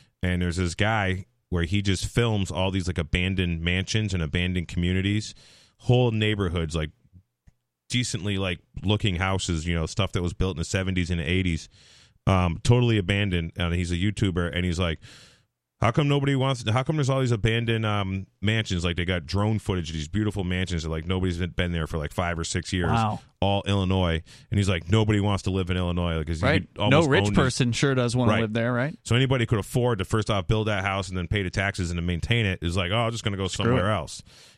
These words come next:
Speaker 1: And <clears throat> that, uh, abandoned home number in Illinois, like, dramatically increased, um, like, the, since twenty twenty, 'cause so many people just bailed
Speaker 2: Wow.
Speaker 1: and left.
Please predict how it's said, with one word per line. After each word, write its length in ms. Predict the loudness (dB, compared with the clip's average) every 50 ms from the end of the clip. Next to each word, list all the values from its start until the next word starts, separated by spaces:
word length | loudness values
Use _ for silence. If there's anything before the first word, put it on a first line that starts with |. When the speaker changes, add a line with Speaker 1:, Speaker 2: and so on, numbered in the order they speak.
| _ -2
Speaker 1:
And 320 | 0 0 2 2 0 -2 -4 _ -4
<clears throat> 420 | -4 -4 -2 -2 -2 -2 -2 -2 0
that, 280 | 0 0 0 0 -4 _ -4
uh, 200 | -2 -2 -2 -2
abandoned 520 | -2 -2 0 0 0 0 0 0 0 0 0
home 260 | 2 2 2 2 0
number 280 | 0 0 0 0 0
in 60 | 0 0
Illinois, 500 | 0 0 0 0 0 0 0 0 -2 -2 -6 -10 -20 -20 -20 -20 _ _
like, 160 | 0 0 0 -2 -4 _ _ _ _
dramatically 800 | -2 -2 0 0 2 2 2 2 2 0 0 0 -2 -2 0 0
increased, 580 | -2 -4 -4 -2 0 0 0 0 -2 -4 -8 -8 -4
um, 360 | -2 -2 0 0 -2 -4 -4 -4
like, 200 | -4 -4 -4 -6
the, 100 | -8 -10 -10 _ -2
since 280 | -2 0 0 -2 -4 -6 -4
twenty 240 | -2 -2 0 0 -2
twenty, 380 | -2 -2 -4 -4 -4 -6 -10 -16 _ _ _ _ _ _ -4
'cause 120 | -4 -2
so 120 | 0 2 2
many 160 | 2 2 0
people 200 | 0 -2 -2 -2
just 300 | -4 -4 -6 -8 -6 -4
bailed 400 | -2 0 2 2 2 2 0 0
Speaker 2:
Wow. 140 | 0 0 0 0
Speaker 1:
and 120 | -2 -2
left. 420 | -2 -4 -6 -6 -10 -16 -18 -20